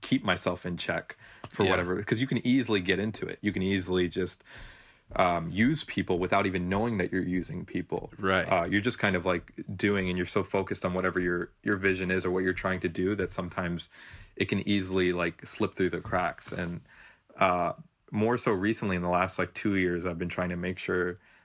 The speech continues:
Speaker 1: that that doesn't, that people come first in anything
Speaker 2: Yeah,
Speaker 1: that
Speaker 2: you just, like, care about people.
Speaker 1: Yeah. And then if you care about people, you know,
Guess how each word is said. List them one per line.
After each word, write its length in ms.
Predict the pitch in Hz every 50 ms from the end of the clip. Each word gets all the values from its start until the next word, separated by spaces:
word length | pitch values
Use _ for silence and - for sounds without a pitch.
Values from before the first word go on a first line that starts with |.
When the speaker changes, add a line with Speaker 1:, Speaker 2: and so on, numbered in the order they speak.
| _ _
Speaker 1:
that 160 | - 98 -
that 140 | - 90 -
doesn't, 460 | - 90 90 - - - - - -
that 300 | - 92 87 82 - - - _ -
people 280 | - 104 - 101 92
come 180 | - - 90 85
first 400 | - - 92 87 82 - - -
in 100 | 85 90
anything 380 | 90 90 87 82 - 92 98 110
Speaker 2:
Yeah, 160 | 135 143 113
Speaker 1:
that 80 | 87
Speaker 2:
you 60 | 87 101
just, 160 | 104 - -
like, 120 | 92 -
care 280 | - - - 110 104 98
about 240 | 95 95 - - -
people. 240 | - 104 - - -
Speaker 1:
Yeah. 300 | 107 95 85 80 78 87 - _ _ _ _ -
And 120 | 104 101 104
then 120 | 107 107
if 120 | 107 101 -
you 60 | 131
care 240 | - - 151 160 170
about 280 | 160 147 120 90 -
people, 600 | - - 127 123 - 101 92 92 90 90 82 - _ _ _ _ _ _ _ _ _ _ _ _ _ _ -
you 140 | - 110 104
know, 300 | 98 92 90 87 87